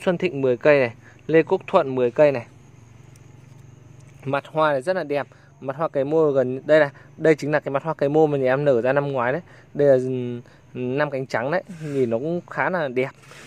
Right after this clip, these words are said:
Đấy, nó có thể không đẳng cấp bằng những cái dòng hàng rừng nhưng mà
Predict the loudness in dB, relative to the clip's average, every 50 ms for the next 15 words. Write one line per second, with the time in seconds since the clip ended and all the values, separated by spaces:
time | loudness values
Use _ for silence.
0 | -8 -4 -2 0 0 -2 -2 -2 -2 -2 -4 -4 -4 -6 -4 -2 -2 -4 -2 0
1 | 0 0 0 0 -4 -4 -4 -6 -4 -4 -4 -4 -6 -8 -4 0 0 0 0 0
2 | -4 -4 -2 -2 -2 -2 -2 -4 -6 -6 -8